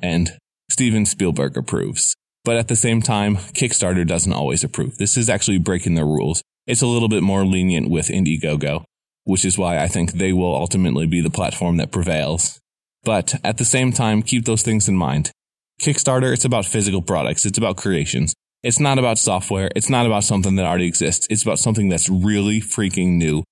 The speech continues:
innovative, cutting edge, design oriented, sexy, awesome, West Coast,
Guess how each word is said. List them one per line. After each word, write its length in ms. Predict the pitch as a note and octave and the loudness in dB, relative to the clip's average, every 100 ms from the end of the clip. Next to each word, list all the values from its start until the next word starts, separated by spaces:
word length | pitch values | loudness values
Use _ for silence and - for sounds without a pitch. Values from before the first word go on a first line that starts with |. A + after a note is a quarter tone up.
| _ _ _ | _ _ _
innovative, 680 | A2 G#2+ G2 G2 G2+ G2 - | -2 2 2 2 2 0 -4
cutting 340 | - G#2 G2 | -2 0 2
edge, 280 | - F2 F2 - | 0 0 -2 -2
design 380 | G#2 G2+ G2+ G2 | 0 0 2 2
oriented, 500 | D2 F2+ F#2 F2 F#2+ - _ - | 2 0 0 0 -4 -6 _ -4
sexy, 580 | - G#2 G2 F#2 F#2 F#2 _ _ | 0 0 0 -2 -2 -4 _ _
awesome, 520 | F#2 F2 - F#2 F2 E2 - | -2 0 0 0 0 -2 -2
West 400 | G2+ G2+ - - | 0 0 -2 -2
Coast, 380 | G2 E2+ - | 0 0 -2